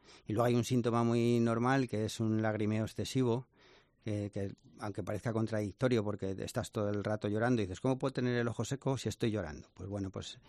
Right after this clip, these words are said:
simplemente porque esa, eh, esa sequedad sobreestimula la producción del componente acuoso solo de la lágrima y entonces lloras mucho pero se mantiene poco en el ojo.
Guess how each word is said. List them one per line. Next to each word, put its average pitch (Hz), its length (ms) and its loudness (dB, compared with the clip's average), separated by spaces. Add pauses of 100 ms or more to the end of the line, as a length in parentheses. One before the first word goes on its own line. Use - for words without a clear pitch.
(180)
simplemente 113 440 2
porque 113 360 2 (340)
esa, 113 380 2
eh, 110 460 0
esa 107 400 2
sequedad 120 640 2
sobreestimula 113 720 4
la 104 140 4
producción 110 500 2
del 101 160 0
componente 110 520 2
acuoso 110 460 2
solo 117 240 0
de 104 100 0
la 104 140 2
lágrima 110 500 0 (140)
y - 60 -6
entonces 95 420 -4
lloras 110 380 0
mucho 123 320 -2
pero 104 180 -2
se 110 100 0
mantiene 98 460 0
poco 90 200 -6
en 76 80 -6
el 82 100 -8
ojo. - 240 -12